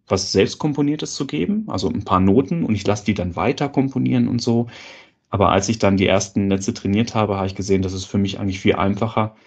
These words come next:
die K I so zweimal oder dreimal Schlagzeug generieren zu lassen und dann sagen, „Ja, das klingt super, das nehme ich jetzt“, und dann einfach weitere Schichten drüber zu legen, als das irgendwie mit eigenen Noten zu versehen.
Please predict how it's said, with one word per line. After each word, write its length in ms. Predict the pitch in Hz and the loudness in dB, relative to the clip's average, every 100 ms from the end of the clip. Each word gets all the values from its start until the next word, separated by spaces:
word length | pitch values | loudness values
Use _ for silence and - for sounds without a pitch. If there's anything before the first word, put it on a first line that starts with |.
| _ - | _ -4
die 80 | 101 | -2
K 180 | 98 | 0
I 160 | 104 104 | 2 2
so 400 | 98 92 92 95 _ _ _ _ _ | 2 2 0 0 _ _ _ _ _
zweimal 560 | - 92 104 104 101 | 0 2 4 4 4
oder 140 | 95 92 | 0 -4
dreimal 400 | - 87 98 98 | -4 -2 0 -2
Schlagzeug 500 | - 98 117 - 131 | -2 -4 -4 -4 0
generieren 400 | 117 117 113 113 | 2 2 2 0
zu 80 | 110 | 0
lassen 280 | 107 117 | -2 0
und 60 | 98 | -2
dann 140 | 95 | -2
sagen, 220 | 92 90 92 | -2 -2 -2
„Ja, 180 | 82 - - | -6 -10 -6
das 200 | 95 - | -6 -4
klingt 240 | 110 95 | -4 -2
super, 420 | 131 135 175 190 190 | -2 0 2 2 -2
das 140 | - | -4
nehme 240 | 101 120 139 | 0 2 2
ich 100 | 135 | 2
jetzt“, 220 | 131 - | 0 0
und 160 | 101 | -4
dann 160 | 98 98 | -2 0
einfach 320 | 98 95 95 | -2 -2 -2
weitere 320 | 95 98 98 | 0 0 0
Schichten 340 | 92 101 - 104 | -4 -6 -8 -6
drüber 260 | 98 104 | -2 0
zu 140 | 104 95 | 0 -2
legen, 320 | 95 95 - | 0 0 -2
als 160 | - - | -6 -8
das 180 | 85 | -8
irgendwie 340 | - 90 90 92 | -8 -6 -6 -4
mit 180 | 90 - | -6 -6
eigenen 260 | 85 90 | -6 -4
Noten 220 | 87 - | -4 -4
zu 120 | - - | -6 -8
versehen. 480 | - - 85 - | -8 -6 -6 -8